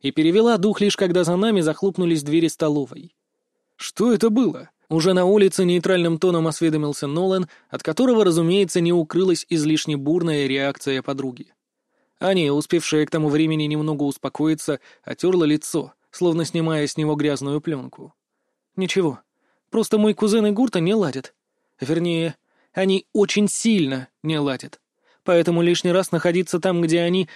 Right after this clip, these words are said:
хотя бы мельком пересекутся, я не хочу». «Всё настолько серьёзно?» подчёркнуто спокойно спросил Кевин, когда она тряхнула головой и снова ускорила шаг, словно хотела оказаться от столовой как можно дальше.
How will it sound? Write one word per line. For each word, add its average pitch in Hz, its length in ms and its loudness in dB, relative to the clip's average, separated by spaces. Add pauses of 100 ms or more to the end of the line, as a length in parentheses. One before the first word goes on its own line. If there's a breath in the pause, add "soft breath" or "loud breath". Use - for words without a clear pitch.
(140 loud breath)
хотя - 280 -2
бы 208 120 4
мельком 185 440 0
пересекутся, 165 640 -2
я 165 200 -2
не 185 100 -2
хочу». 143 380 -10 (800)
«Всё 120 340 -6
настолько 123 460 -6
серьёзно?» 196 540 -2 (320)
подчёркнуто 165 600 -4
спокойно 160 460 -2
спросил 156 420 -4
Кевин, 175 320 -2
когда 160 340 0
она 160 140 -2
тряхнула 160 420 -2
головой 160 480 0 (200 soft breath)
и 151 100 0
снова 165 300 -2
ускорила 156 500 0
шаг, - 320 -10 (240 soft breath)
словно 196 280 0
хотела 170 420 2
оказаться 165 480 0
от 151 100 -2
столовой 170 440 2
как 160 200 -4
можно 156 300 -2
дальше. 151 480 -8